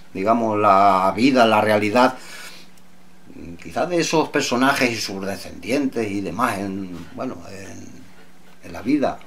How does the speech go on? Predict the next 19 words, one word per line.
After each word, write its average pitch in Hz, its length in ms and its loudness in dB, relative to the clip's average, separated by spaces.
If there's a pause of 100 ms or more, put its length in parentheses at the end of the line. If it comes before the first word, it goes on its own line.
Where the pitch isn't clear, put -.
(200)
en 95 120 -8
nuestro 101 360 -4
hoy 135 160 4
en 131 120 4
día? 147 280 0 (800)
Ya - 100 0
digo 190 220 4
que 156 100 6
todo 160 540 8
es 147 600 4
ir 123 180 0
mirando 120 440 6
cosillas, 120 640 4
que 101 160 -2
todo 143 360 4
es 135 520 4
ir 131 360 8
asociando 120 640 4
información 104 840 -2